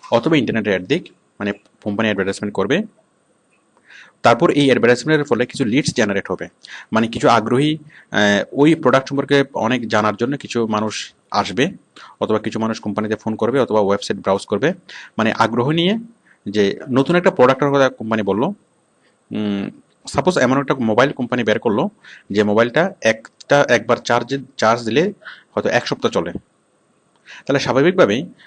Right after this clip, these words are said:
যারা, আহ, মোবাইলের চার্জ নিয়ে যারা বিরক্ত, তো তারা কৌতূহলী হবে,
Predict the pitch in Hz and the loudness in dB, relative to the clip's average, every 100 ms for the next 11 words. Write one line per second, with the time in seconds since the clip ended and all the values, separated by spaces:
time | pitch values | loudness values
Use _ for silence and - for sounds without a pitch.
0 | - 104 120 135 131 110 110 107 104 101 | -6 0 4 4 2 0 2 2 2 0
1 | 101 - - 113 113 131 139 - 120 120 | -4 -10 -12 -4 2 2 2 0 0 0
2 | 147 139 127 120 120 113 104 117 135 - | -2 0 2 4 4 2 2 0 0 0
3 | 113 185 _ _ - _ 113 113 120 139 | -2 -2 _ _ -20 _ -2 2 2 2
4 | - - _ _ _ 165 160 147 123 101 | 0 -8 _ _ _ 0 2 4 4 2
5 | 85 | -2